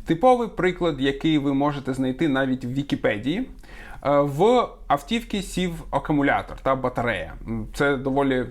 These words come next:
розповсюджена проблема. З своєю попередньою автівкою я дуже часто страждав від цієї проблеми.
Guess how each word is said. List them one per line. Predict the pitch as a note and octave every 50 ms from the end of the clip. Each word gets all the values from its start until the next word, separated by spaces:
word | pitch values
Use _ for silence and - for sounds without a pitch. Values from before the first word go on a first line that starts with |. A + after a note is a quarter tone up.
| - - -
розповсюджена | C3 - - D3 C#3+ - D#3+ C3 C3+ C#3 B2+
проблема. | B2 - C3+ B2 C#3 G3 G#3+ A3+ G#3 F#3+ F3 E3 D#3
З | - - - - -
своєю | D3 C#3+ C#3+ C#3
попередньою | C3+ C#3 B2 - C3 C#3 C#3+ C3 A#2+ B2+
автівкою | B2 B2 - - D#3+ D#3 - C3+ C3
я | B2 B2
дуже | B2 C3 B2+ C3
часто | B2 - C#3 B2+ - - A#2
страждав | - - - C3+ B2 C3+ C#3+ A2+ A#2 G#2+ G#2+ -
від | A2 G#2+ -
цієї | - A2+ A2+ -
проблеми. | - A2+ A2 A2 E2 C#2 C#2 C#2+ -